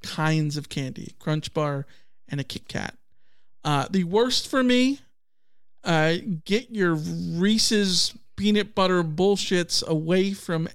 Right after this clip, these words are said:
anything that has to do with me. No, thank you. Oh, also, I love a Kiss. Uh,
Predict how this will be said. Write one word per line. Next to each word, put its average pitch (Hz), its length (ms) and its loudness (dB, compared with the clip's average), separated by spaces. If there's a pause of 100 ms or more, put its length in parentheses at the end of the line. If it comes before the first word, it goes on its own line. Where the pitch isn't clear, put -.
anything 190 640 2
that 160 80 2
has 156 280 2
to 160 80 -8
do 156 180 0
with 147 200 -4
me. 131 280 -10 (280)
No, 151 200 -2
thank 127 260 -8
you. - 80 -16 (1080)
Oh, 226 100 2
also, 247 300 0
I - 20 2
love 254 180 2
a 240 60 -2
Kiss. - 460 -6
Uh, 139 460 -4